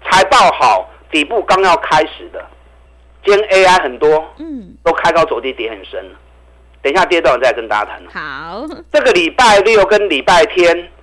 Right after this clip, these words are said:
Speaker 1: 我有三场讲座。
Speaker 2: 嗯。
Speaker 1: 礼拜六早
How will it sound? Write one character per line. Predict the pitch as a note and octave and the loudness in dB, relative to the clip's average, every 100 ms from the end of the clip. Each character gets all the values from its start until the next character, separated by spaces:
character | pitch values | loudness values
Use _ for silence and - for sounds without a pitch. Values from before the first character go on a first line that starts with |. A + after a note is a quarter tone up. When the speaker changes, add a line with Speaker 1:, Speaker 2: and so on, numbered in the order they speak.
| _ | _
Speaker 1:
我 | - | 0
有 | F#3+ G3 C#3 | 4 4 4
三 | C3+ D#3+ | 0 0
场 | C3+ | -4
讲 | C#3 G2+ F#2+ | -4 -6 -6
座。 | C3+ B2+ D4+ | -6 -6 -6
Speaker 2:
嗯。 | A#3 D3+ - - _ _ | -12 -16 -20 -20 _ _
Speaker 1:
礼 | C#3+ D#3 | -6 -4
拜 | D#3+ B3+ A3+ | 2 4 4
六 | B3 G#3 B2 - - _ _ _ _ _ | 4 4 2 -2 -16 _ _ _ _ _
早 | C#3+ C3+ | 0 2